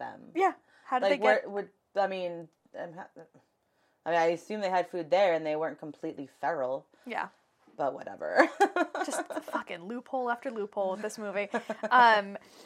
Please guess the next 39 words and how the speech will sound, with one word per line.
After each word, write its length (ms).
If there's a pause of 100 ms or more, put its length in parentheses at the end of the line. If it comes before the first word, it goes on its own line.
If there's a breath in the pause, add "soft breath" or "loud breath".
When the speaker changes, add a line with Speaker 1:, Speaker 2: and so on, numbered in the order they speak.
Speaker 2:
so 160
anyway, 680
they 140
do 160
their 140
investigating, 960 (100)
and 260
while 240
they're 120
in 120
the 60
cabin, 420
someone, 420 (100)
someone 240
comes 280
in, 240
and 120
they 80
have 160
to 60
hide 500
because 240
they're 80
not 160
supposed 240
to 80
be 180
there. 380 (100)
Speaker 1:
Right. 400
Speaker 2:
And 500
this, 380 (220)
whatever 580
it 80
is, 160
we 80
never 160
actually 300
see 340
it. 240